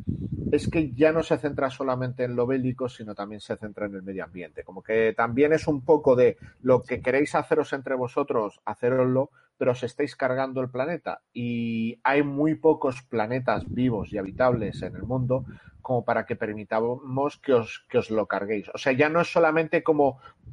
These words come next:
nos podéis amenazar a, al resto de planetas habitados, sino estáis habi-, eh, amenazando vuestro propio planeta y eso no lo vamos a consentir. O sea, ahí cambia un poquito el discurso, pero que también me parece muy interesante, ¿no?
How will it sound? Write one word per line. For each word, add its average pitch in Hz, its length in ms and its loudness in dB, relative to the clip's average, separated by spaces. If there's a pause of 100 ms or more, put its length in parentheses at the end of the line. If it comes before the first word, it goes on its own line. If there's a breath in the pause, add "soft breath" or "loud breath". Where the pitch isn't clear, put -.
(400)
nos 156 220 -2
podéis 143 340 0
amenazar 151 600 2
a, 117 340 6
al 127 220 4
resto 131 340 -4
de 117 140 0
planetas 110 1200 -4
habitados, 113 580 0 (220 soft breath)
sino 123 400 0
estáis 123 340 -4
habi-, 127 240 2 (120)
eh, 131 380 2
amenazando 131 640 2
vuestro 123 440 -2
propio 120 340 -2
planeta 127 420 -2
y 139 100 0
eso 120 180 -6
no 110 100 -8
lo 101 80 -4
vamos 95 260 -10
a 101 60 -8
consentir. 95 600 -14
O - 240 -20
sea, 143 120 2
ahí 135 80 2
cambia 156 280 2
un 156 80 2
poquito 147 360 0
el 135 120 0
discurso, 160 560 -2
pero 196 120 -2
que 139 80 -4
también 131 240 -2
me 147 80 0
parece 151 320 -2
muy 139 160 -4
interesante, 120 640 -4
¿no? 160 140 -8